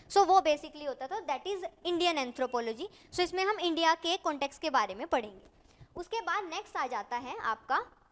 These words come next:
tribal India। So this is related to the tribal India। Tribal India ये लो hanging fruits हो जाएगा आप सबके लिए। क्यों हो जाएगा? क्योंकि आप अगर बात करें तो prelims में tribes जो हैं,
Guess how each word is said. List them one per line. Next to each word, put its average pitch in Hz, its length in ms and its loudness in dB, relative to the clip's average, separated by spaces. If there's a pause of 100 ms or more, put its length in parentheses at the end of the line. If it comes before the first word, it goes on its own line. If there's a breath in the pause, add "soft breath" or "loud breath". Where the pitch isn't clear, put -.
(340)
tribal 320 360 4
India। 196 300 -10
So 302 160 -4
this 320 180 -4
is 359 160 0
related 359 420 0
to 370 100 -2
the 392 180 0
tribal 262 380 4
India। 202 240 -10 (380 loud breath)
Tribal 349 380 8
India 415 400 6 (140)
ये 392 400 2
लो 330 280 6
hanging 415 400 0
fruits 403 360 -2
हो 392 80 4
जाएगा 349 320 6
आप 311 420 6
सबके 359 300 -6
लिए। 330 240 -6 (500 soft breath)
क्यों 427 200 6
हो 453 140 4
जाएगा? 381 380 4 (320 loud breath)
क्योंकि 381 480 4 (180)
आप 330 300 6 (220)
अगर 339 340 4 (140)
बात 302 320 10
करें 339 320 0
तो 349 240 4 (160)
prelims 381 460 2
में 247 200 -4 (240)
tribes 349 440 6
जो 349 160 2
हैं, 294 280 -4